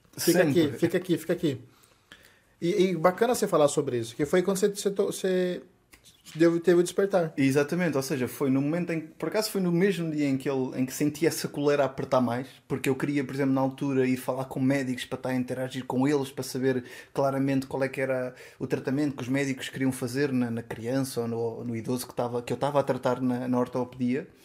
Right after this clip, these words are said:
Speaker 1: Ah, e eu queria ir falar, eu, ser eu a falar com os médicos. E ele não, não me estava a deixar fazer isso, deixar, preferia que fosse outra pessoa. Ahm,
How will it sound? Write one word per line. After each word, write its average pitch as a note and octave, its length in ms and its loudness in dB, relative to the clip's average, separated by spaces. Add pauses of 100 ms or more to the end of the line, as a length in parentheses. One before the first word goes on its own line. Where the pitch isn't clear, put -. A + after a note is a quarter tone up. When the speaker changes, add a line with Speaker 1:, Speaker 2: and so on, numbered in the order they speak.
(480)
Speaker 1:
Ah, C#3 480 0
e E3 80 -2
eu E3+ 80 -2
queria F3+ 340 -4
ir G#3 120 -2
falar, G3+ 380 -4
eu, - 160 -4
ser - 180 -4
eu D4+ 120 -2
a C4+ 40 -2
falar D3 260 2
com - 60 -12
os B2 80 -8
médicos. A#2 380 0
E D3 80 -2
ele F3 100 2
não, G3 140 -2
não G3 300 -2
me G3 60 -2
estava F#3+ 260 0
a - 20 2
deixar C3+ 240 0
fazer C3+ 260 -4
isso, D#3 280 -6
deixar, B2+ 260 -8 (400)
preferia D3 340 -2
que - 80 -8
fosse D#3 180 -6
outra C#3 180 -8
pessoa. G3 380 -4 (520)
Ahm, E3 600 0